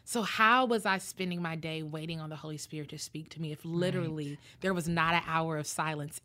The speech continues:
Speaker 1: in my day?
Speaker 2: Right.
Speaker 1: Cumulative.
Speaker 2: Right.
Speaker 1: Forget consecutive.
Speaker 2: Yeah, that's right.
Speaker 1: <laughs> Sixty minutes. Like, there was not sixty minutes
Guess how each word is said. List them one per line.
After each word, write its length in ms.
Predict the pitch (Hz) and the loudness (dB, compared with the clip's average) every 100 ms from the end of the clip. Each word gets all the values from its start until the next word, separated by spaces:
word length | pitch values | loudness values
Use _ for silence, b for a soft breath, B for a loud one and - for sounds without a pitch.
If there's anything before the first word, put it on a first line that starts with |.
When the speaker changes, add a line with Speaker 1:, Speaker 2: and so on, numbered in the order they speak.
| - | -4
Speaker 1:
in 220 | 170 160 | -2 0
my 220 | 160 147 | 0 -2
day? 460 | 147 139 131 143 - | -4 -6 -10 -14 -8
Speaker 2:
Right. 340 | 156 151 139 - - | -4 -2 -4 -8 -8
Speaker 1:
Cumulative. 880 | - 294 285 262 180 151 147 139 - - | 8 10 12 10 4 0 -4 -6 -2 10
Speaker 2:
Right. 340 | 240 247 240 | 12 12 12
Speaker 1:
Forget 520 | 277 240 190 359 403 220 | 12 10 12 12 12 12
consecutive. 840 | 254 240 - 247 - 240 247 214 | 6 6 8 8 8 6 8 8
Speaker 2:
Yeah, 260 | 233 208 208 | 10 12 12
that's 240 | 226 - | 12 12
right. 300 | 269 247 208 | 12 12 12
Speaker 1:
<laughs> 80 | 247 | 12
Sixty 320 | 233 - 285 294 | 10 10 12 12
minutes. 460 | 240 240 294 - | 12 12 12 12
Like, 280 | 233 247 233 | 12 12 12
there 180 | 247 302 | 12 12
was 180 | 277 226 | 10 12
not 240 | 226 214 | 12 12
sixty 480 | - 226 226 - 214 214 | 10 4 4 4 4 8
minutes 600 | 214 208 196 196 - | 10 12 10 8 2